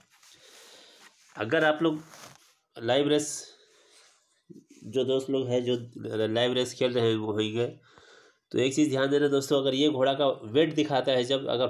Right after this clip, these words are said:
प्लस हुआ हो तो इसको आप प्लेस खेल सकते हैं दोस्तों, घोड़ा अच्छा है ये। अब आते हैं थर्ड रेस में दोस्तों। थर्ड रेस थ्री क्लास का है, टू थाउजेंड मीटर का है दोस्तों।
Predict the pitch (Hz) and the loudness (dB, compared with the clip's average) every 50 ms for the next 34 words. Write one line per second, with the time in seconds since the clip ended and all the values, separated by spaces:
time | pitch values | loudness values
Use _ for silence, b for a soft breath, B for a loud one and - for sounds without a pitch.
0 | - - 139 147 175 185 156 - 156 151 143 131 123 127 143 165 175 - - _ | -2 0 2 2 4 2 2 2 2 4 4 4 4 2 0 -2 -2 -6 -16 _
1 | _ _ _ _ _ _ _ _ _ _ _ - 143 135 135 120 - - 160 165 | _ _ _ _ _ _ _ _ _ _ _ 0 2 2 2 0 -2 0 0 2
2 | 165 156 160 - _ _ _ - 131 127 - - - - _ _ _ _ _ _ | 2 0 -4 -10 _ _ _ -4 -4 -4 -4 -6 -14 -20 _ _ _ _ _ _
3 | _ _ _ _ _ _ _ _ _ _ _ 135 143 147 143 - - 143 123 123 | _ _ _ _ _ _ _ _ _ _ _ 0 0 0 0 0 -2 -2 -2 0
4 | - 120 107 104 95 95 90 - - - - - _ _ _ - b b b b | 0 -2 0 0 -2 -2 -4 -6 -6 -14 -20 -20 _ _ _ -20 b b b b
5 | b b b b b b b b b b _ - 123 127 135 127 120 120 - 117 | b b b b b b b b b b _ -2 0 2 4 4 2 2 0 -2
6 | 95 92 90 87 87 - - _ _ _ _ - _ - - _ _ _ _ _ | -2 -2 -2 -6 -10 -16 -20 _ _ _ _ -20 _ -20 -20 _ _ _ _ _
7 | _ _ _ _ _ _ _ _ _ _ _ _ _ _ _ _ _ _ _ _ | _ _ _ _ _ _ _ _ _ _ _ _ _ _ _ _ _ _ _ _
8 | _ _ - - 104 110 113 123 131 104 - 127 113 113 113 104 - 98 98 92 | _ _ -8 -4 -2 -2 0 0 -2 0 0 0 2 2 0 0 0 -4 -6 -6
9 | 90 - 95 90 - _ _ _ _ _ _ _ _ _ _ _ _ - 139 139 | -8 -10 -14 -16 -18 _ _ _ _ _ _ _ _ _ _ _ _ 0 0 0
10 | 139 139 147 151 151 - - - _ _ _ _ _ _ _ - _ _ _ _ | 2 2 0 0 0 -2 -8 -14 _ _ _ _ _ _ _ -20 _ _ _ _
11 | _ _ _ - 123 127 131 131 135 139 139 135 - 147 139 139 147 151 151 151 | _ _ _ -4 -2 -2 -2 0 0 0 0 0 0 0 2 2 2 0 -2 -4
12 | - _ - 139 147 147 143 127 123 120 120 113 107 107 107 95 98 95 90 92 | -12 _ -4 -4 -2 0 0 0 0 0 0 -2 -2 -2 -2 0 0 0 -2 -4
13 | 90 - - - | -6 -8 -14 -20